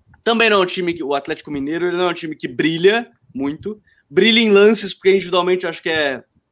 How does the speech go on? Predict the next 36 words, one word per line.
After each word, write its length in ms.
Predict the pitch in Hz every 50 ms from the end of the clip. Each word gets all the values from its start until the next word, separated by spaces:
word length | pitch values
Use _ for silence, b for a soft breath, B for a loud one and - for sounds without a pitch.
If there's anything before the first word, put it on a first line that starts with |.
| _ _ _ _ _ _
se 200 | - - - 165
não 220 | 156 165 180 185
um 160 | 180 170 170 170
dos 160 | 147 147 147
melhores, 720 | 160 156 147 143 147 160 170 170 156 147 139 123 - - 131
né? 200 | 147 160 160 165
Eu 40 |
acho 140 | 185 226 -
que 60 | -
é 20 | 226
um 120 | 202 202
dos 180 | 175 180 175 165
melhores 380 | 156 147 143 147 147 139 131
grupos, 280 | 127 147 147 127 - -
até 100 | - 139
porque 200 | 123 - _ 160
a 60 | 151
gente 120 | 151 143 -
fala 180 | - 143 143
ainda 160 | 143 139 135
do 80 | 135 131
Flamengo, 380 | - - 131 127 135 139 139 139
o 40 |
melhor 300 | 135 131 135 139 143 143
time, 460 | - - - - 156 170 180 151 123 B B B B B B _ -
uh, 80 | 117
uh, 380 | 127 127 98 76 92 113 110 - -
individualmente, 840 | 131 147 147 139 139 131 127 135 127 127 127 139 156 160 156 160 147
mas 180 | 147 143 135
o, 100 | 147 135
o 180 | - 135 143 143
Atlético 420 | 139 135 - 151 147 - - -
tem 80 | 160 151
um 120 | 151 147
grupo 360 | 135 143 156 180 175 - 165
muito, 500 | 151 147 151 165 185 180 - 165 139 127